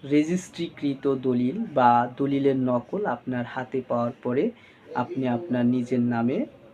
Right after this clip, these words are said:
নামজারি করিয়ে নিন। সংশ্লিষ্ট জমির নামজারি করানোর জন্য আপনাকে সংশ্লিষ্ট ভূমি অফিসে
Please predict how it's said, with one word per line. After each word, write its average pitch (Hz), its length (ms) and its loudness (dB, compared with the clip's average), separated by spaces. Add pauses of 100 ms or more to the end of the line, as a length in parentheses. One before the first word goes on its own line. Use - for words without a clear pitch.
(100)
নামজারি 127 600 2
করিয়ে 123 340 -4
নিন। 127 220 0 (1700)
সংশ্লিষ্ট 185 680 6
জমির 190 420 4
নামজারি 156 560 4
করানোর 139 640 2
জন্য 127 340 0
আপনাকে 127 760 -2
সংশ্লিষ্ট 131 800 -8
ভূমি 131 480 -2
অফিসে 127 540 -2